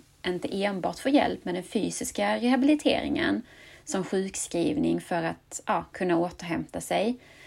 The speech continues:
utan också med den psykologiska och mer existentiella biten, ehm, för att liksom komma vidare. Och får du samtalsstöd är det viktigt, tror jag, att fokuset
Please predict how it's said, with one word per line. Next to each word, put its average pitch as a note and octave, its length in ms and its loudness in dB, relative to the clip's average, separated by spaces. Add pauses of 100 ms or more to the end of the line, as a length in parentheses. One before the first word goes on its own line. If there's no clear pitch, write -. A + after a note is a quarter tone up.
utan B3 320 2
också A3 600 2 (800)
med A3+ 220 2
den A3 80 0
psykologiska A#3 1200 0
och G#3 380 2
mer G3+ 480 0
existentiella - 1000 0
biten, - 580 -4 (840)
ehm, F3+ 720 -8
för G#3 200 -2
att G3 140 -6
liksom F#3+ 560 -6
komma G#3+ 280 -2
vidare. A3 640 0 (800)
Och G#3+ 440 4 (340)
får G#3+ 320 4
du G#3 80 0
samtalsstöd G3+ 1040 0
är G3+ 120 0
det G3 80 -2
viktigt, - 400 -8
tror G#3+ 160 -2
jag, E3 160 2
att E3 120 -4
fokuset E3 680 -6